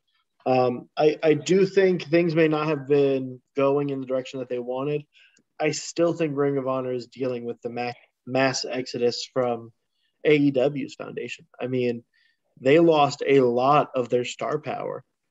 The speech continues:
and they're still in the process of building that. I mean, uh,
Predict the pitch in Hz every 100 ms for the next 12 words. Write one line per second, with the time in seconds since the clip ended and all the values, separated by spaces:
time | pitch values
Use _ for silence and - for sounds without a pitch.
0 | - 143 147 175 147 214 175 151 180 -
1 | 120 - 147 151 120 120 110 - 123 127
2 | 131 127 120 _ _ _ _ _ _ -
3 | -